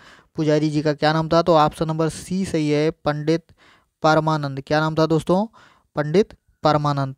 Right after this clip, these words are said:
तो ये इतने क्वेश्चन, इंपॉर्टेंट क्वेश्चन आपकी परीक्षा के लिए हैं। इसमें लगभग आपके फोर यूनिट तक का कवर कर दिया गया है, फोर यूनिट तक का लगभग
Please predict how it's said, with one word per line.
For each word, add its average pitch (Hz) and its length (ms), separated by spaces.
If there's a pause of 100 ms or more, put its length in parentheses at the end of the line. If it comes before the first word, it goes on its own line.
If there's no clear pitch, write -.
तो 156 80
ये 196 420
इतने 180 560 (1040)
क्वेश्चन, 170 360
इंपॉर्टेंट 160 560
क्वेश्चन 156 320
आपकी 156 240
परीक्षा 147 360
के 151 140
लिए 151 180
हैं। 165 220 (960)
इसमें 180 280
लगभग 180 420 (100)
आपके 170 480 (1200)
फोर 180 320
यूनिट 175 300
तक 165 160
का 165 260
कवर 165 340
कर 160 160
दिया 156 160
गया 151 240
है, 156 140
फोर 160 300
यूनिट 160 200
तक 151 120
का 156 120
लगभग 151 280